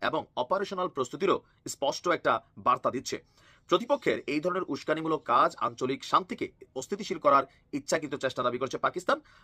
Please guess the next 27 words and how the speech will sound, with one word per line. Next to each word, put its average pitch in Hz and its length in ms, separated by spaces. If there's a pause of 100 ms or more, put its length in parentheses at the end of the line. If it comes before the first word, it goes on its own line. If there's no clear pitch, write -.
(120)
পাকিস্তান 214 360
সেনাবাহিনী 165 400 (140)
আরও 160 340
কঠোর 151 300
জবাব 123 340
দিলে 123 180 (380)
পরিস্থিতি 208 400
বদলে 143 240
যেতে 139 160
পারে 135 160
বলেও 135 220
শঙ্কা 123 300
করছেন 135 280 (240)
বিশ্লেষকরা। 123 500 (480)
পাকিস্তানের 247 340
সামরিক 175 360
বাহিনী 151 180
বলছে 117 340
যে 107 100
পাকিস্তান 190 400
সেনাবাহিনী 151 380
সর্বদা 151 380 (400)
শত্রুর - 680
ভারতের 127 460
যে 156 160
কোনো 302 180
আগ্রাসনের 147 380